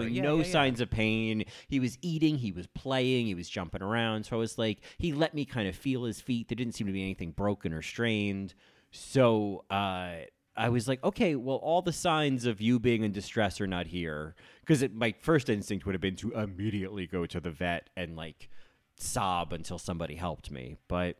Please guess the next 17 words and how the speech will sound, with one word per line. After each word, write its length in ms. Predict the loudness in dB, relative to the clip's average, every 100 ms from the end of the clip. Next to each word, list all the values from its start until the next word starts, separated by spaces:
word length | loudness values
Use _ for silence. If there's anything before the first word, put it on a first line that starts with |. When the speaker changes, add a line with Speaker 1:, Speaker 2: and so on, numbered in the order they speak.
| -4
Speaker 2:
Yes. 580 | -4 -4 -10 -16 -10 -2
Speaker 1:
it 140 | -2
felt 480 | 4 4 4 2 _
kind 260 | -4 -2 -2
of 100 | -2
nice, 400 | -2 0 0 -2
to 100 | 0
be 140 | 0
honest, 720 | 2 4 4 4 2 -2 -10 -18 -20 -20 _ _
to 140 | -6
just 440 | -6 -4 -4 -4 -10 -6
be 140 | -6
patient 640 | -4 -2 -2 -2 -2 -2 -2
and 240 | -6 -4
rational, 800 | -4 -4 -6 -6 -2 -2 -2 -4 -6
and, 480 | -4 -2 -4 -6 -6
um, 500 | -4 -4 -4 -6